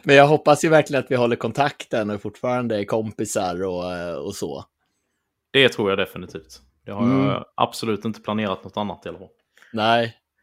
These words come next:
Speaker 1: nej.
Speaker 2: Så det, och, eh, tack till alla gäster som vi har haft med också, som har, eh, som har velat ställa upp och vara med i
Speaker 1: Ja.
Speaker 2: vår, eh, ändå nya podcast. Alltså, en del av gästerna vi har haft har ju ändå varit väldigt etablerade,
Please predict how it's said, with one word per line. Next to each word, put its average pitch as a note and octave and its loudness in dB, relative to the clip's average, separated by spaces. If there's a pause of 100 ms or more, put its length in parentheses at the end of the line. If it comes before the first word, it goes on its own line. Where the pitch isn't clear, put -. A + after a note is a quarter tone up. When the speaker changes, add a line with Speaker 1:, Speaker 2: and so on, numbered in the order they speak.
(160)
Speaker 1:
nej. G2+ -8
Speaker 2:
Så G2+ -18
det, F#2 -12
och, - -10
eh, G#2+ 2
tack - -4
till A#2+ -2
alla B2 4
gäster A2+ -4
som C#3 -8
vi C3 -4
har C3+ 0
haft C3+ -4
med B2 -2
också, B2 -8
som A2 -8
har, G#2+ -6 (240)
eh, - -14
som G#2+ -12
har G#2 -6
velat G#2 -8 (100)
ställa A2 -6
upp - -14 (420)
och G2 -10
vara G2+ -4
med G#2 -4
i G#2+ -2
Speaker 1:
Ja. G#2+ -2
Speaker 2:
vår, G2 -2 (440)
eh, G2 -8
ändå G2 -4
nya G#2 0
podcast. G#2 -6
Alltså, A2 -2
en G#2+ -2
del G#2 2
av G2+ -2
gästerna A2 -2
vi G#2 0
har G2+ 0
haft - -4
har G#2+ 0
ju G#2+ 0
ändå A2 -2
varit G#2 -6
väldigt G2 -6
etablerade, F#2 -4